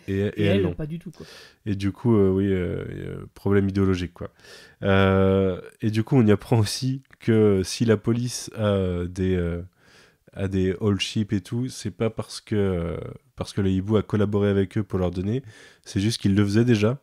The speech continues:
Speaker 1: mais la police le savait pas et ils l'apprennent via cet interrogatoire. Euh, le fait qu'il y ait la, la société, euh, Merlin Industries ou Merlin Corp,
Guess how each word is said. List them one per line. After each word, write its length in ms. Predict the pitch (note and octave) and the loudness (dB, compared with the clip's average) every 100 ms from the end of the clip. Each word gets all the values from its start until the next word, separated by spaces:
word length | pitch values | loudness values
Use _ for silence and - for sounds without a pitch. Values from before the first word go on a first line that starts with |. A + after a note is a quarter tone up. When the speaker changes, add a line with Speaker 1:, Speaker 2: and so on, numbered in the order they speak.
| _ | _
Speaker 1:
mais 260 | G#2+ G2 F#2+ | -4 0 0
la 160 | F#2+ | 0
police 340 | F2+ G#2+ A2+ - | -2 -2 -4 -4
le 80 | |
savait 280 | G#2 G#2 F#2+ | -4 -2 -2
pas 240 | F2 G#2 G2+ | -2 -2 -2
et 60 | |
ils 120 | F#2 | -4
l'apprennent 340 | F2 E2+ - G2+ | -6 -8 -6 -4
via 140 | F#2+ | -2
cet 240 | F2+ F#2 - | -4 -6 -8
interrogatoire. 640 | F#2 F#2 F2+ F2 F2+ F#2+ _ - - - - - - | -6 -2 -2 -2 -4 -10 _ -20 -20 -20 -20 -18 -10
Euh, 500 | E2+ E2 F2 F2 F#2+ | -8 -6 -6 -6 -6
le 120 | F#2 | -10
fait 180 | - F#2+ | -6 -8
qu'il 200 | - F2 | -4 -4
y 120 | F2 | -2
ait 260 | F2 F2 F2 | -2 -2 -4
la, 240 | F2 F2 | -6 -6
la 180 | - F2+ | -6 -8
société, 520 | F2 F#2 G2+ - G2 | -8 -10 -10 -4 -2
euh, 260 | F2+ F2 F2+ | 0 -2 -6
Merlin 380 | F#2+ G2 G2 G2 | -6 -4 -2 -4
Industries 420 | F#2+ G2 - G#2+ | -4 -6 -6 -6
ou 40 | F#2+ | -2
Merlin 300 | F#2 F#2 F#2 | 0 0 -2
Corp, 340 | - G2+ - | -6 -10 -10